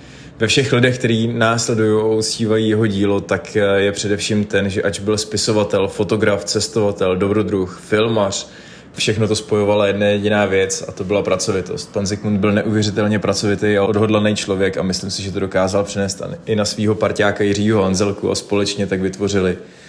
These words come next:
ty díla, který přežívají tak dlouhou dobu. A já jsem moc hrdý na to, že mám tu možnost v tom díle pokračovat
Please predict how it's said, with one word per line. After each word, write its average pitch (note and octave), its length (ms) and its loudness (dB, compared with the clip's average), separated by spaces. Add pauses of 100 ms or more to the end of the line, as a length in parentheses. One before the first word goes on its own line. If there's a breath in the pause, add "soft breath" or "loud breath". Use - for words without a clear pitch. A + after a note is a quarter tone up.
(460 loud breath)
ty B2 100 0
díla, A2 300 4
který G#2+ 260 0
přežívají G2 800 0
tak G2 180 0
dlouhou G2+ 400 2
dobu. F#2 380 0
A F#2+ 440 0
já G2+ 240 2
jsem G2+ 360 -2
moc G2+ 200 0
hrdý G#2+ 320 2
na G#2+ 120 2
to, G2+ 160 0
že F#2+ 360 0 (380)
mám G#2 180 2
tu A2+ 120 0
možnost G#2 720 0
v - 40 -16
tom G#2 200 0
díle G2+ 260 2
pokračovat G2 760 -2